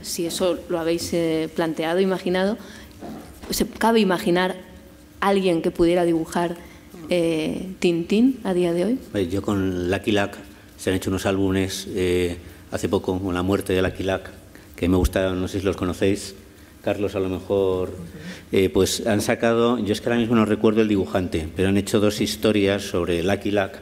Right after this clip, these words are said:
Speaker 2: modernas, entonces
Speaker 1: Ah,
Speaker 2: una
Speaker 1: ok.
Speaker 2: es la muerte de,
Speaker 1: Ujú.
Speaker 2: y entonces, y otro es el hombre que mató a, entonces
Speaker 1: Ok.
Speaker 2: son, y además se muestra cómo él deja el cigarrillo y se pone la pajita. Y yo creo que esos dos álbumes están bien. También han continuado la serie Alix,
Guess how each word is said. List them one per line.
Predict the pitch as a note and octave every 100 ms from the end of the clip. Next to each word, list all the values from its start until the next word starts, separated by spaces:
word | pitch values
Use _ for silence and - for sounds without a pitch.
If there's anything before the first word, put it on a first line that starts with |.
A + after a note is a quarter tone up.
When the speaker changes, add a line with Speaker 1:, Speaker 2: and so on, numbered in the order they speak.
| - - - - - -
Speaker 2:
modernas, | G2 G2 G2 G#2 F#2+ E2+ E2
entonces | F2 G2 F#2
Speaker 1:
Ah, |
Speaker 2:
una | G#2 G#2
Speaker 1:
ok. |
Speaker 2:
es | G#2+
la | G#2
muerte | F#2+ G#2 G2 - F#2+
de, | G2 F2+ - - - -
Speaker 1:
Ujú. | F3+ B2
Speaker 2:
y |
entonces, | F2 G2 F#2 G#2+ G2+ G#2
y | G2
otro | G2+ A2 G#2+ G#2
es | G#2 G#2+
el | G#2
hombre | G#2 G#2
que | G2
mató | F#2 A2+ G#2 - F2+
a, | F2+ F2 E2+ E2+ - - -
entonces | F3+ F#2
Speaker 1:
Ok. | - G#2
Speaker 2:
son, | G#2+ A2 A2 A#2
y | G#2
además | G2 G#2 G#2+
se | - -
muestra | G#2 G#2+ G#2 G#2+ G#2+
cómo | A2 G#2+ G#2+
él | G#2
deja | G#2+ G#2
el |
cigarrillo | - F2 F#2 F#2+ A2 G#2+ G2 - - - -
y | F#2
se | - F2
pone | F#2+ G2 F#2+
la | F#2 F2
pajita. | - G2 D2+ D2+ - - - -
Y | E2+
yo | G2
creo | G#2+
que | G#2+
esos | G2+
dos | G2+ G#2+
álbumes | G#2 G#2 G#2+ G#2
están | - - - F2
bien. | G2 G#2+ D2+ - - - -
También | F2 F#2+
han | G#2
continuado | G2+ F#2 F#2 F#2+ F#2
la | F2+
serie | - F2 F#2
Alix, | A2 F2 - -